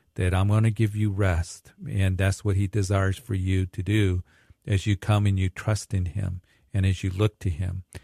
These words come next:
And as you're making decisions, he desires to lead you and guide you, uh, in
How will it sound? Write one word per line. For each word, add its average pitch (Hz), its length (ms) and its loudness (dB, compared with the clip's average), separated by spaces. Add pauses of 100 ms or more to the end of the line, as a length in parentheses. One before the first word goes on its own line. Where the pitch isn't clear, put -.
(260)
And 98 120 0
as 98 180 2
you're 101 80 4
making 110 440 2
decisions, 107 800 -2
he 104 140 0
desires 104 640 0
to 101 120 -6
lead 107 360 -2
you 98 140 0
and 90 160 -2
guide 95 380 -2
you, 90 240 -6 (440)
uh, 90 360 2 (180)
in 101 380 2